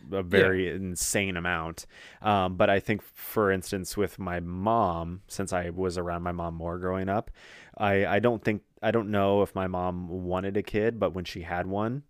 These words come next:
Speaker 1: I know that her mindset completely changed,
Speaker 2: That's
Speaker 1: and
Speaker 2: how it
Speaker 1: sh-, and
Speaker 2: always
Speaker 1: sh-,
Speaker 2: is,
Speaker 1: and she
Speaker 2: though.
Speaker 1: was literally, like, obsessed with me, though. Like, like, that's what I'm saying, dude. Like,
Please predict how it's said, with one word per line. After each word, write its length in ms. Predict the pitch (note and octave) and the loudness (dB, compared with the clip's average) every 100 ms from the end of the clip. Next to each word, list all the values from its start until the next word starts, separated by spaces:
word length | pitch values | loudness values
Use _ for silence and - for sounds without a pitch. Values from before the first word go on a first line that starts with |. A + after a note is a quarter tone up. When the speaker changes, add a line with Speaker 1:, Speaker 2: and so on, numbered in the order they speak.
| _ - | _ -4
Speaker 1:
I 120 | F#2+ | -2
know 140 | F#2+ F2+ | 0 0
that 160 | F#2 | -2
her 120 | F#2 | -2
mindset 460 | F2 E2+ E2+ - D#2 | -2 -4 -6 -6 -6
completely 420 | F2+ F2 F#2 E2+ | -6 -6 -4 -4
changed, 440 | F2 E2+ F2 G2+ A2 | -8 -8 -8 -8 -8
Speaker 2:
That's 100 | F#2 | -6
Speaker 1:
and 80 | A2+ | -4
Speaker 2:
how 60 | |
it 20 | |
Speaker 1:
sh-, 40 | G#2 | -4
and 80 | G#2 | -4
Speaker 2:
always 140 | F#2+ | -4
Speaker 1:
sh-, 60 | G2 | -4
Speaker 2:
is, 60 | A2 | -4
Speaker 1:
and 140 | G2+ | -4
she 200 | C2+ B2 | -2 0
Speaker 2:
though. 40 | G#2+ | 2
Speaker 1:
was 200 | G2 F#2 | 0 -2
literally, 560 | F#2+ G2 G2 F#2 F#2 | -2 0 2 0 -2
like, 300 | F2+ E2+ E2+ - | -2 -6 -8 -8
obsessed 680 | F2+ - - G2+ F2+ - F#2 | -8 -6 -4 -2 -2 -4 -8
with 160 | E2+ | -8
me, 160 | F2 F2 | -10 -8
though. 300 | E2 D#2+ D#2+ _ _ _ - - - _ | -6 -6 -8 _ _ _ -20 -20 -20 _
Like, 240 | A#2 A#2 A#2 | 8 8 8
like, 160 | A#2+ | 6
that's 180 | C3 - | 4 2
what 80 | C#3 | 4
I'm 120 | A2+ | 4
saying, 360 | - A2 G2 F#2 | 4 2 2 0
dude. 180 | F#2 | 0
Like, 260 | F#2+ F#2 - | 2 0 0